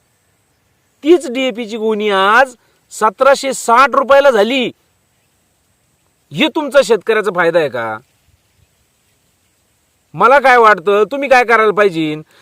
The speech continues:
समजा शेतकऱ्यासाठी जर डिझेल घ्यायची गरज पडली, शेतकऱ्या-, यांत्रिकीकरण झालेलं आहे सगळं, शेतकऱ्याची शेतीसुद्धा बैलावरती चालत नाही, तुम्ही ट्रॅक्टर आणलेले आहेत, मग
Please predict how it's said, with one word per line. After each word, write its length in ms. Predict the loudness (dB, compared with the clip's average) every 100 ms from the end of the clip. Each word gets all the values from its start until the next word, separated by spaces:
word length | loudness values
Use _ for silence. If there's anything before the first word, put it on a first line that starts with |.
| _
समजा 480 | -6 -4 -2 2 2 2
शेतकऱ्यासाठी 840 | -2 -2 0 2 2 0 -4 0
जर 160 | 2 2
डिझेल 420 | 0 -2 0 4
घ्यायची 340 | 4 4 2
गरज 260 | 0 0 0
पडली, 320 | -2 -4 -10 -14 _ _ _ _
शेतकऱ्या-, 440 | -6 -4 -4 -6 -4
यांत्रिकीकरण 800 | 0 0 -2 -6 -4 2 4 4
झालेलं 280 | 2 2 2
आहे 100 | 2
सगळं, 380 | 2 2 2 2 -2 _ _ _ _
शेतकऱ्याची 600 | -6 -6 0 0 0 -2 -8
शेतीसुद्धा 640 | -4 -6 -6 -6 -2 0
बैलावरती 680 | 2 2 4 6 4 2 -6
चालत 480 | 0 2 2 0
नाही, 520 | 0 0 0 -2 -4 -6 _ _ _ _ _ _
तुम्ही 220 | -8 -6 -2
ट्रॅक्टर 420 | 0 -2 -2 0
आणलेले 420 | 0 2 2 4
आहेत, 160 | 4 2 _ _ _ _ _ -6
मग 200 | -4